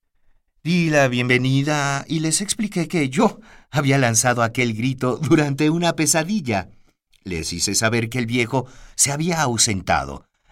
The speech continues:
a la campiña. Llevé a los visitantes a recorrer la casa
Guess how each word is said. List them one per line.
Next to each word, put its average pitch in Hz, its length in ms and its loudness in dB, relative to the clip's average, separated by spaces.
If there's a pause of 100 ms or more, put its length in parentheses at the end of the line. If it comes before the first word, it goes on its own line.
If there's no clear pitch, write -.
a 170 120 0
la 156 120 2
campiña. 143 840 0 (760)
Llevé 165 360 -6
a 185 100 -4
los 90 260 -6
visitantes 101 800 -6
a 80 120 -4
recorrer 73 560 -10
la 67 160 -12
casa - 460 -12